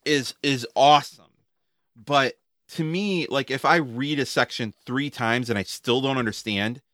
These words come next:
like, at a basis, like, I don't even,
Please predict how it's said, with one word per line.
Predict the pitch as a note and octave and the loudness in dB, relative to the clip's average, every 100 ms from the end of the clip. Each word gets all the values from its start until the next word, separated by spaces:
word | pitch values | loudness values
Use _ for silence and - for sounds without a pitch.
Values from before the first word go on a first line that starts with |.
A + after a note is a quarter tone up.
| _ _ _ | _ _ _
like, | A2+ A#2 - | 2 2 2
at | A#2+ | 2
a | G#2+ | 2
basis, | G#2 A2+ - D3 - | 0 -2 0 -2 -2
like, | A2 - | -4 0
I | A2+ C#3 | 2 2
don't | C#3 C3+ | -4 -6
even, | A#2 A2 | -8 -10